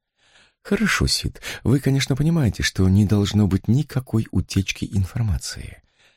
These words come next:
Мы не можем позволить, чтобы Крей подал на нас в суд за клевету. Агентство всегда обеспечивает конфиденциальность».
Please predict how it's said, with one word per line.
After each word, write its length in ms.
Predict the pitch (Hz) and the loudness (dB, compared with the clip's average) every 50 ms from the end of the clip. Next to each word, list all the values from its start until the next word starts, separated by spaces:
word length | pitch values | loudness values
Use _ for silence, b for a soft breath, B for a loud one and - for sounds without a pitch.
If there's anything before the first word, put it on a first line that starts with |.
| b b | b b
Мы 140 | - 95 95 | 4 4 6
не 100 | 78 71 | 6 4
можем 320 | 67 67 69 87 131 160 160 | 4 4 4 4 4 2 2
позволить, 480 | - 190 185 185 147 101 78 71 67 | 2 0 0 2 2 2 2 2 0
чтобы 260 | - - - 76 - | -2 -2 0 -2 -2
Крей 440 | 65 - - 65 90 147 147 - - _ _ _ _ _ _ | -2 -4 -2 0 0 0 0 -2 -6 _ _ _ _ _ _
подал 280 | - 92 87 95 101 | -2 0 2 2 2
на 200 | 101 95 90 87 | 2 4 4 4
нас 380 | 82 82 82 104 113 - - - - _ _ _ _ _ _ _ _ | 4 4 4 2 2 0 -2 -4 -10 _ _ _ _ _ _ _ _
в 80 | - - | -2 0
суд 420 | - - - 82 90 - - - _ _ _ | 0 2 2 0 0 0 -4 -16 _ _ _
за 160 | - 76 82 - | 0 0 0 0
клевету. 540 | - - 92 98 131 131 - - - - - _ _ _ _ _ _ _ _ _ _ _ _ _ | 0 -2 -2 -2 -2 -2 -2 -6 -6 -6 -10 _ _ _ _ _ _ _ _ _ _ _ _ _
Агентство 420 | 85 82 80 95 87 - - 95 | 2 4 4 4 4 2 0 0
всегда 300 | - - - 107 123 131 | 0 0 0 2 2 2
обеспечивает 640 | 85 73 76 - - 92 - - 82 87 76 - b b b b b b | 2 0 -2 -2 -2 -2 -2 0 0 0 -2 -4 b b b b b b
конфиденциальность». 1080 | _ - 80 - - 85 90 92 - - 135 120 78 50 50 - - - - - - | _ -2 0 0 2 2 2 2 2 0 0 0 -2 -2 -6 -6 -6 -8 -8 -10 -16